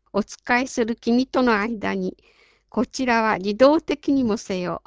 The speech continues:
常人関係ができたときは、中宮も女御も不快に思われるに違いない。そして自分は両家のどちらにも薄弱な根底しかない娘である。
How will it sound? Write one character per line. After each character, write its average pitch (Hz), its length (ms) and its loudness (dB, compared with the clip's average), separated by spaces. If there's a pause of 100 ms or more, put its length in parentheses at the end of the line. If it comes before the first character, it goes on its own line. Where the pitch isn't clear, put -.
(440)
常 240 220 4
人 247 260 0
関 240 320 0
係 220 200 0
が 185 140 0
で 233 160 -2
き - 120 -20
た 202 120 -4
と 185 160 -6
き - 220 -8
は、 180 180 -6 (680)
中 254 340 2
宮 233 260 2
も 196 220 4
女 233 180 4
御 226 160 0
も 190 360 -2
不 - 100 -20
快 294 300 2
に 277 240 2
思 254 200 4
わ 262 220 6
れ 240 160 4
る 214 60 2
に 196 200 2 (140)
違 208 40 4 (260)
い 202 40 -6
な 185 200 -6
い。 - 100 -16 (800)
そ - 240 -4
し - 80 -12
て 233 200 0
自 226 180 -4
分 240 240 2
は 240 100 2
両 262 280 2
家 226 180 0
の 202 160 4
ど 214 180 4
ち - 140 -4
ら 247 160 -2
に 202 140 0
も 180 200 -2 (160)
薄 - 320 -2
弱 339 300 0
な 302 160 4
根 285 360 2
底 277 160 0
し - 140 -8
か - 160 -2
な 240 160 0
い 220 80 0
娘 226 480 0
で 185 160 -2
あ 143 180 -2
る。 - 200 -12